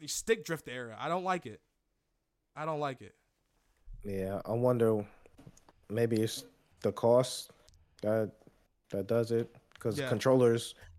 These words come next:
Speaker 2: for the game consoles are already seventy dollars. So maybe it would have been seventy-five, eighty
Speaker 1: Yeah.
Speaker 2: with those added things. I don't know.
Speaker 1: Yeah.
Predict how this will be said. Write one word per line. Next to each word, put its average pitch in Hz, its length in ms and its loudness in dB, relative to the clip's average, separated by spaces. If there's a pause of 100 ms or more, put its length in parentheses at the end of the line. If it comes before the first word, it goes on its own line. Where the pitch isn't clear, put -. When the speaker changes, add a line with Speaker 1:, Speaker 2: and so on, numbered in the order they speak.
(260)
Speaker 2:
for 113 240 2
the 104 80 0
game 123 240 2
consoles 101 580 -2 (100)
are 107 100 0
already 107 260 2
seventy 101 360 0
dollars. 95 500 0 (800)
So 92 400 -6 (1080)
maybe 104 340 -2
it 104 40 4
would 104 120 2
have 95 60 -4
been 104 140 2
seventy-five, 123 800 2 (260)
eighty 131 420 0 (800)
Speaker 1:
Yeah. 135 220 -6
Speaker 2:
with 101 140 -6
those 104 280 0
added 110 300 2 (100)
things. 127 400 -6 (840)
I 110 40 -14
don't 113 120 -6
know. 104 180 -6 (880)
Speaker 1:
Yeah. 139 220 -8